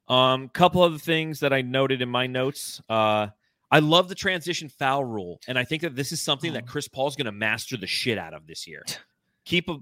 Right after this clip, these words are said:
Speaker 1: you know, I love it in, in transition. If you foul a
Speaker 2: Yeah.
Speaker 1: player, what happens? Okay, so you, you get one free throw shot from anyone on the team. So they could try to foul Ayton in transition to stop a fast break, and then they could put Devin Booker on the line,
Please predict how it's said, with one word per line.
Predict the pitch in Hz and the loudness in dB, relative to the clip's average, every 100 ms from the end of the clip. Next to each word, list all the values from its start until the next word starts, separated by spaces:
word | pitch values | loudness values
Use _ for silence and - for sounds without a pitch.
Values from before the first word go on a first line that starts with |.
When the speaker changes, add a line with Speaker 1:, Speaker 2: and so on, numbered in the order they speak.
| - | -4
Speaker 1:
you | 139 | 0
know, | 127 | 2
I | 123 | 4
love | 127 143 | 4 2
it | 151 | 2
in, | 139 120 113 | -2 -4 -6
in | 131 | -6
transition. | 110 160 160 160 160 165 | 0 0 0 -2 -2 -4
If | 143 | -4
you | 127 | -6
foul | 113 135 135 151 | -2 0 2 0
a | |
Speaker 2:
Yeah. | 117 | -2
Speaker 1:
player, | 143 123 117 143 _ _ _ _ _ | 0 0 -2 -6 _ _ _ _ _
what | 117 143 | 0 2
happens? | 147 123 - 87 | 4 2 0 -8
Okay, | 120 - 127 | -8 0 -2
so | 127 127 | 0 -6
you, | 113 90 85 98 120 | -6 -20 -20 -8 -6
you | 139 131 131 127 | -6 -10 -4 0
get | 139 131 | 0 0
one | 120 135 | -2 -2
free | 156 170 175 | -2 -4 -2
throw | 165 | -4
shot | 135 - 110 104 - _ _ _ | -4 -2 0 0 -6 _ _ _
from | - 131 | -6 0
anyone | 143 175 185 180 | 2 2 0 -4
on | 175 | -4
the | |
team. | 156 185 151 82 _ _ _ _ | -6 -6 -6 -10 _ _ _ _
So | - 123 | -4 0
they | 160 | 0
could | 160 | 2
try | 170 | 0
to | 147 | -2
foul | - 151 151 147 | 0 2 2 0
Ayton | 156 135 | -2 -4
in | |
transition | 120 139 117 139 151 120 113 | -4 -4 -2 -4 -2 -4 -6
to | 107 113 | -12 -12
stop | - 131 - | -4 -4 -4
a | |
fast | _ 135 131 - | _ 0 0 -2
break, | 135 123 120 | -2 -2 -4
and | 120 | -6
then | 117 | -2
they | 123 | -2
could | 117 | -2
put | 135 101 | -6 -4
Devin | 127 123 | -2 -2
Booker | 113 120 110 | -2 -6 -6
on | 98 | -10
the | |
line, | 95 92 92 | -10 -10 -10